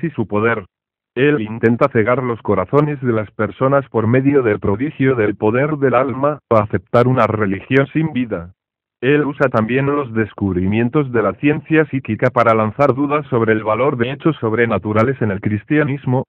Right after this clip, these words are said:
llevando a las personas a considerarlos como si fuesen de igual modo, nada más que el poder latente del alma.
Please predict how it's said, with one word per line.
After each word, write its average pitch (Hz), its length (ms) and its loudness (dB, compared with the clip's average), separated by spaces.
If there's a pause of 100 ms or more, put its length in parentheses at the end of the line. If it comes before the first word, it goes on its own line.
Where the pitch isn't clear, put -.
llevando 110 580 0
a 120 60 6
las 120 180 -2
personas 123 600 0
a 113 60 4
considerarlos 110 880 0
como 110 240 0
si 113 140 -4
fuesen 135 420 2
de 123 140 0
igual 131 340 0
modo, 135 460 0
nada 135 280 2
más 135 220 2
que - 120 -2
el 104 120 0
poder 127 420 -2
latente 117 460 0
del 117 140 0
alma. 101 420 -2